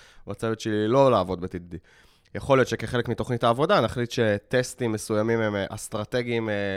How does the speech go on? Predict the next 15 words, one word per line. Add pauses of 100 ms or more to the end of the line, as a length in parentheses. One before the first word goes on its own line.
(140)
לשמירת
על
האיכות
של
החברה,
ואני
כמנהל
פיתוח,
זה
חלק
מהתפקיד
שלי, (100)
זה
משהו
אחר.